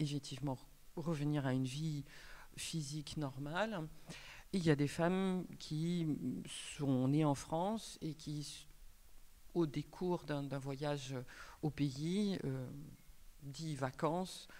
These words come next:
ont été excisées. C'est encore un autre cas, chaque fa-, cas de figure, euh, est effectivement particulier.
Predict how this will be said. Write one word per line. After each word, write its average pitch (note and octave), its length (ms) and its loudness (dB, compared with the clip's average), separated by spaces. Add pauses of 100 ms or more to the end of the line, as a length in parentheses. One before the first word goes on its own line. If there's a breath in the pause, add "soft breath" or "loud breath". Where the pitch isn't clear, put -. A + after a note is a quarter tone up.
(280 soft breath)
ont D#3 100 -2
été D3 500 -4
excisées. D#3 720 -4 (320 loud breath)
C'est - 300 2
encore D3+ 340 4
un D3 80 4
autre D#3 300 -2
cas, F#3+ 180 4
chaque - 260 -2
fa-, - 140 -6
cas - 160 0
de - 60 -4
figure, D#3 500 -4
euh, C3 160 -2 (340)
est - 200 -4
effectivement C#3 520 -4
particulier. C3 760 -8